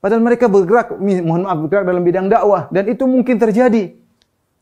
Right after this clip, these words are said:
Tidak ada di antara kita yang pede, "Saya akan, saya akan ikhlas terus." Siapa yang menjamin Anda akan ikhlas terus? Siapa yang menjamin Anda tidak, tidak akan tergoda dengan dunia, tidak tergoda dengan jabatan, tidak tergoda dengan harta, tidak tergoda dengan wanita,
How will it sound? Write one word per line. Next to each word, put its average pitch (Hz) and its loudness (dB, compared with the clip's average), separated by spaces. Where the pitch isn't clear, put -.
Tidak 240 0
ada 330 2
di 285 2
antara 240 2
kita 233 2
yang 214 -2
pede, 196 2
"Saya 196 2
akan, 170 -2
saya 196 2
akan 180 -4
ikhlas 165 -2
terus." 214 0
Siapa 247 0
yang 147 -4
menjamin 139 -2
Anda 143 -2
akan 127 -6
ikhlas 117 -8
terus? 123 -12
Siapa 226 2
yang 233 2
menjamin 226 2
Anda 220 0
tidak, 196 -2
tidak 202 0
akan 214 0
tergoda 202 2
dengan 175 0
dunia, 175 2
tidak 180 0
tergoda 170 0
dengan 160 0
jabatan, 165 2
tidak 160 0
tergoda 160 0
dengan 151 -2
harta, 170 0
tidak 151 -2
tergoda 160 2
dengan 151 -2
wanita, 175 -2